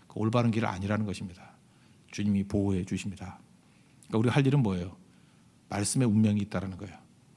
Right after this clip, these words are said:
말씀이 들려오죠? 이게 복이에요. 불 붙이십시오. 뜨겁게 반응하십시오. 여호야김 같이 어리석게 불 끄는 자 되지 마십시오. 그리고 아무리 위협이 있다 할지라도 하나님이 보호해 주셔요. 그리고 또 기회 주십니다. 한번 거절했더라도 다시 기회가 오면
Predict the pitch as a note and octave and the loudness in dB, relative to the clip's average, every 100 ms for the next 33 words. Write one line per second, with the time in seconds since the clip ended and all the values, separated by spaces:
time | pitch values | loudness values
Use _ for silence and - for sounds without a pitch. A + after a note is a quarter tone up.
0 | - - G2+ - C3 A#2 A#2+ D3 B2 A#2+ | -20 -12 -10 -4 -2 0 4 6 6 4
1 | F#3+ G3 A2 - G2 G2+ E2 E2 - _ | 0 0 -4 -4 -2 -2 -4 -8 -18 _
2 | _ - A2 G2+ - F2+ - - - - | _ -4 -2 -2 -2 -4 -6 -12 -14 -20
3 | - - - - G3 F#3+ F3+ G#2+ A#2 G2+ | -20 -20 -14 -4 -2 -2 0 0 0 -2
4 | - - - _ - - - _ - - | -6 -12 -14 _ -20 -20 -20 _ -20 -20
5 | - A2 C3 C3 B2+ C3 A#2 A#2+ A#2+ A#2 | -4 2 4 4 2 0 2 0 2 -2
6 | - A#2 A2 G#2+ - B2 - D#3 C#3 B2+ | 0 0 -2 -4 -4 -4 2 2 2 0
7 | A2 A2+ F2 - - - - - - - | 0 -2 -4 -10 -14 -14 -20 -20 -20 -20
8 | _ _ _ - A#2 C#3 D#3 - - - | _ _ _ -6 -2 0 0 -2 -8 -20
9 | - - - - D3+ F#3+ C3 D#3+ F#3 F3 | -20 -20 -12 0 6 6 6 4 4 0
10 | E3 D#3+ C#3 A2 G#2+ G#2 - B2 B2 - | 0 0 -2 -2 -2 -4 -2 0 0 2
11 | A2+ A2+ A2 G2 - F2 - - _ _ | 2 2 0 -6 -10 -12 -16 -20 _ _
12 | - - A2 - F#3+ - C3+ C#3 A2 A2+ | -20 -8 -6 0 0 2 2 2 0 -2
13 | G2 A2 - - - - - E3+ E3 C#3+ | -4 -6 -14 -20 -20 -14 -4 2 2 2
14 | A2+ C3+ B2+ B2+ B2+ B2+ - - D3+ D#3 | 2 2 0 -2 -4 -4 -2 2 4 4
15 | D3 D3+ E3+ | 4 2 0